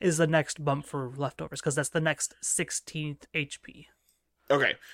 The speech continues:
Speaker 2: so going to one ninety-two puts us at ninety-one, s-, or it puts us at ninety speed. So we need to pull four, uh, pull eight E Vs from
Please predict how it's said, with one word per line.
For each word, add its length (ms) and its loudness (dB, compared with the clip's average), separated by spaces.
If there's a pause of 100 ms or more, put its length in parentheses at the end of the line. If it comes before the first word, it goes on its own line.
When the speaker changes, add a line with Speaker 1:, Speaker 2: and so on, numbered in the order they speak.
(140)
Speaker 2:
so 140 0
going 260 8
to 60 10
one 280 6
ninety-two 640 4
puts 260 2
us 140 0
at 160 2
ninety-one, 720 2
s-, 260 -2
or 160 8
it 300 6
puts 200 2
us 140 0
at 140 2
ninety 400 2
speed. 460 -2 (400)
So 120 -8
we 80 2
need 140 4
to 80 0
pull 720 8
four, 520 4 (120)
uh, 240 8 (200)
pull 600 6 (760)
eight 280 4
E 160 2
Vs 360 2
from 640 2